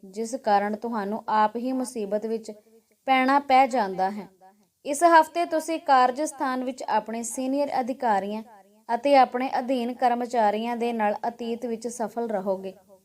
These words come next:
ਤੇ ਹਰ ਸਮੱਸਿਆ ਨੂੰ ਖਤਮ ਕਰ ਲਓਗੇ। ਇਸ ਨਾਲ ਤੁਹਾਡੀ ਇਮੇਜ ਨੂੰ ਵੀ ਲਾਭ ਮਿਲ ਜਾਵੇਗਾ।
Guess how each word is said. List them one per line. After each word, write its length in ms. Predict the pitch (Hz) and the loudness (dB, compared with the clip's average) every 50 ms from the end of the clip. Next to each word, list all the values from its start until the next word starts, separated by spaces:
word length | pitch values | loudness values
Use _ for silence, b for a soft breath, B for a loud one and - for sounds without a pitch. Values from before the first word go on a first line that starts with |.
| _ _ _ _ - | _ _ _ _ -10
ਤੇ 60 | 233 | -2
ਹਰ 220 | 233 247 233 233 240 | 4 4 6 6 4
ਸਮੱਸਿਆ 520 | 233 - 254 240 226 220 - 233 226 220 | 2 -2 -2 -2 -2 -2 -2 -4 -4 -2
ਨੂੰ 120 | 226 233 226 | -2 -4 -4
ਖਤਮ 380 | - - 240 233 262 262 262 | -2 -4 -2 -2 -2 -4 -4
ਕਰ 220 | - 254 220 214 214 | -2 -2 -2 -2 0
ਲਓਗੇ। 420 | 202 180 175 180 180 190 185 180 - _ _ _ _ _ _ _ _ _ _ - | -2 -2 -2 -2 -4 -6 -10 -14 -14 _ _ _ _ _ _ _ _ _ _ -4
ਇਸ 200 | 262 294 277 - | -2 -2 2 6
ਨਾਲ 240 | 311 320 320 330 320 | 6 8 8 6 4
ਤੁਹਾਡੀ 420 | 320 349 339 330 285 269 240 294 | 2 4 6 8 8 6 6 2
ਇਮੇਜ 520 | 302 - - 285 277 269 262 254 254 247 269 | -2 -2 -4 -4 -2 0 0 0 0 0 -2
ਨੂੰ 220 | 269 269 269 269 | -2 -2 -2 -2
ਵੀ 120 | 285 302 | -2 -2
ਲਾਭ 340 | 285 277 240 220 220 226 226 254 | 0 0 2 2 2 2 0 -2
ਮਿਲ 240 | 254 254 254 247 | -4 -2 -2 -2
ਜਾਵੇਗਾ। 540 | 226 208 190 180 175 180 196 196 185 190 185 | -2 -2 -2 -2 -2 -2 -4 -4 -6 -8 -12